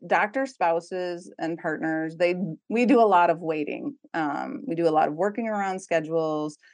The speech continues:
Um, you may see a lot of frustration for us if there is lack of communication. So just be understanding. Um, are you gonna be late for dinner? Shoot them a text. Are you stuck with a patient?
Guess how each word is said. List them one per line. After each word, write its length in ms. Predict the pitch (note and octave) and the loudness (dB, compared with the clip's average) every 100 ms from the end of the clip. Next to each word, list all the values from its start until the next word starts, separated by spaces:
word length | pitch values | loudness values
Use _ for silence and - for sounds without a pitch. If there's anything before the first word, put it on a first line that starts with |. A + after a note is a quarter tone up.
| _ _ _ _ - | _ _ _ _ -2
Um, 420 | E3+ F3 - - | 0 0 -2 -4
you 100 | F3 | -2
may 160 | F#3 F#3+ | 0 0
see 180 | G3+ G#3 | 0 2
a 80 | F#3+ | 6
lot 160 | F3 | 6
of 100 | E3+ | 4
frustration 580 | - F3+ - E3 E3 F3+ - | -2 -6 -2 -4 -4 -10 -6
for 180 | F3 E3+ | -2 0
us 240 | E3 E3 | 0 -2
if 100 | F3 | -2
there 180 | F#3 F#3+ | 2 2
is 140 | B3 B3 | 2 2
lack 240 | E3 - | -2 -2
of 100 | D#3 | -8
communication. 840 | - E3 D3+ D3+ - - F#3 F#3+ G3+ | -8 -6 -6 -6 -10 -8 -6 -4 -4
So 320 | G3+ G3 F#3+ | -2 -2 -2
just 240 | G3 F#3+ _ _ | -6 -12 _ _
be 200 | F#3+ G3 | -4 0
understanding. 920 | F#3+ F#3 F3+ - E3 D#3+ D3+ - - - - | 0 -2 -6 -4 -2 -2 -4 -8 -12 -14 -6
Um, 420 | E3+ E3 D#3 D3+ - - | -2 0 0 -2 -6 -8
are 80 | D#3+ | -6
you 80 | |
gonna 120 | E3 F#3+ | -4 0
be 120 | G#3+ | 2
late 180 | A3 G#3+ | 2 0
for 80 | B3 | -2
dinner? 380 | A3+ D#3 - _ _ | 0 -2 -6 _ _
Shoot 300 | - E3+ D3+ | -10 -8 -6
them 140 | F3 F3+ | -6 -4
a 240 | F3+ F3 - _ _ | -4 -6 -10 _ _
text. 400 | - - - - | -8 -8 -8 -14
Are 100 | - | -6
you 300 | D#3+ D#3+ D#3+ D#3+ | -4 -2 -2 -4
stuck 300 | - F#3 G#3+ | -6 -6 -6
with 120 | G#3 | -8
a 120 | - | -6
patient? 440 | G#3+ F#3+ - C#3+ | -6 -4 -4 -6